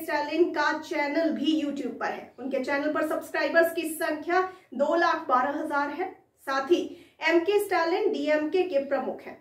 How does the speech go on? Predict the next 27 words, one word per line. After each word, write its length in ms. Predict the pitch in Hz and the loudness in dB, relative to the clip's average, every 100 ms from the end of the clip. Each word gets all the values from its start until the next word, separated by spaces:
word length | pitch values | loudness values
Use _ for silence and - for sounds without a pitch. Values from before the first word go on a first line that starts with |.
| - | -6
साल 260 | 262 277 | 0 2
दो 120 | 277 | 4
हज़ार 220 | 277 294 294 | 2 2 -2
अठारह 440 | 285 277 285 302 | -4 -2 -2 -2
में 80 | 339 | -2
उन्हें 260 | 285 269 277 | -2 0 0
यह 140 | 262 | 0
जिम्मेदारी 580 | 220 226 226 226 240 277 | 0 -2 -2 -2 -2 -2
मिली। 300 | 208 - - - _ 208 | 0 -2 -4 -14 _ -6
वह 200 | 220 220 214 | -4 -4 -2
YouTube 440 | 277 277 285 294 - | -4 -2 -4 -4 -2
के 100 | 285 | 0
अलावा 420 | 269 277 277 330 330 - _ 320 | 2 2 4 2 0 -6 _ -8
Twitter 280 | - 370 - | 2 4 4
और 140 | 277 269 | 2 0
दूसरे 420 | 247 269 - 330 | -2 -6 -4 -6
social 400 | 311 262 - 262 | -6 -6 -4 -4
media 300 | 240 214 226 | -2 -2 -2
platform 600 | 226 220 - 269 233 214 | -2 -4 -4 -2 -2 -2
पर 180 | 214 190 | -6 -8
भी 260 | 214 - - | -8 -10 -4
मौजूद 420 | 254 226 208 - | 2 2 2 -4
हैं। 160 | - - - _ _ _ _ _ _ - | -4 -8 -10 _ _ _ _ _ _ -2
आगे 240 | 320 339 453 | 2 4 4
बात 260 | 392 - | 4 4
करते 240 | 247 - 220 | 0 -4 -6
हैं। 180 | 220 | -8